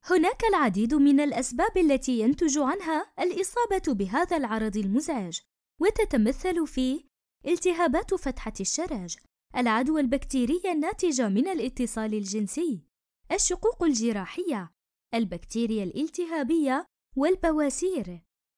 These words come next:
اضطرابات حادة في القولون. وعلى ذلك فإن المادة المخاطية قد تخرج مع البراز أيضًا،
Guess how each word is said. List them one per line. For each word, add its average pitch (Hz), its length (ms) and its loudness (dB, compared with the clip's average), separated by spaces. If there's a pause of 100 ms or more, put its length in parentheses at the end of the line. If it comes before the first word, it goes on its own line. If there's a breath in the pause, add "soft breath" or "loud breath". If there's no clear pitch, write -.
(100)
اضطرابات 381 840 2
حادة 285 460 -2
في - 120 -8
القولون. 196 680 -4 (580)
وعلى 269 440 2
ذلك 302 460 2 (360)
فإن 392 300 0
المادة 381 520 0
المخاطية 254 800 -2 (100)
قد 311 120 -2
تخرج 330 480 0
مع 226 240 4
البراز 208 440 -2
أيضًا، 196 520 -4